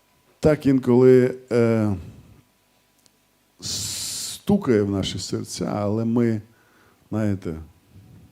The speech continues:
на своїй волні десь там. Хтось почув, хтось не почув. Але так важливо, щоб ми дійсно чули, відчували те, що Бог хоче говорити в наше серце.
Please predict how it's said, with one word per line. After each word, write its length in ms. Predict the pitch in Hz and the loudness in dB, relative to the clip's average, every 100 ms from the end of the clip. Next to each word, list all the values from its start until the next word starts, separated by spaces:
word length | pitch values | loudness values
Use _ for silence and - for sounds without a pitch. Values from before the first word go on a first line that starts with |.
| _ _ _ _ _ 101 | _ _ _ _ _ -4
на 100 | 104 | -2
своїй 380 | - 117 107 | 2 4 4
волні 380 | 95 95 90 78 | 4 2 -2 -4
десь 240 | 69 - - | -6 -8 -12
там. 180 | 71 64 92 _ _ _ _ _ _ _ _ _ - | -12 -14 -20 _ _ _ _ _ _ _ _ _ -8
Хтось 220 | - - | -6 -4
почув, 440 | - 95 - 156 | -2 -2 0 0
хтось 360 | - - 87 - | 0 -8 -8 -6
не 80 | 78 | -6
почув. 420 | 90 - - - - - _ _ _ _ _ _ _ _ | -6 -4 -4 -4 -8 -16 _ _ _ _ _ _ _ _
Але 120 | 95 | -6
так 200 | 101 113 | -4 -4
важливо, 480 | 98 92 110 - 98 | -2 -2 -2 0 -2
щоб 260 | - 104 92 | -4 -6 -6
ми 460 | 92 101 104 92 82 - | -4 0 0 -2 -6 -4
дійсно 340 | 127 139 104 | -4 -4 -8
чули, 540 | 95 - 113 98 80 71 | -10 -8 -4 -2 -4 -8
відчували 680 | 73 - 90 95 87 80 80 _ _ _ _ _ _ | -10 -12 -6 -4 -4 -6 -10 _ _ _ _ _ _
те, 160 | 120 | -8
що 220 | - - 80 87 | -6 -8 -10 -2
Бог 180 | 110 101 | -2 -2
хоче 580 | - 110 107 - - 135 _ _ _ | -6 -4 -4 -4 -12 -14 _ _ _
говорити 580 | 90 87 90 90 - 82 - - | -8 -6 -6 -8 -10 -12 -14 -14
в 120 | 85 | -10
наше 320 | 73 71 - | -10 -10 -12
серце. 500 | - 69 58 - - | -12 -12 -12 -14 -18